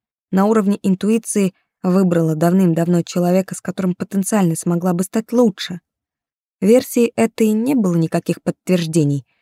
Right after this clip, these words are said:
просто навеяло чем-то неосознанным. Я начала бодро уже на подходе. Завтра вставать в полшестого, потому заседание будет кратким.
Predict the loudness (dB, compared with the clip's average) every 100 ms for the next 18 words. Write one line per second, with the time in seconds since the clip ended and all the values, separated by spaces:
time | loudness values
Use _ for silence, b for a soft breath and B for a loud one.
0 | _ _ -6 -2 -2 -2 0 2 2 2
1 | 0 -4 -8 -4 -4 -2 -2 -2 -2 -4
2 | -4 -2 0 -2 -4 _ _ _ _ _
3 | _ _ _ _ 2 4 4 2 0 2
4 | 2 2 2 2 0 0 0 0 -4 -4
5 | -4 -4 -8 _ _ _ _ _ _ _
6 | -2 2 2 2 -2 2 2 2 0 0
7 | 0 0 -4 0 2 2 0 -2 0 0
8 | 0 -2 -2 0 2 2 0 -2 -2 0
9 | 0 0 -2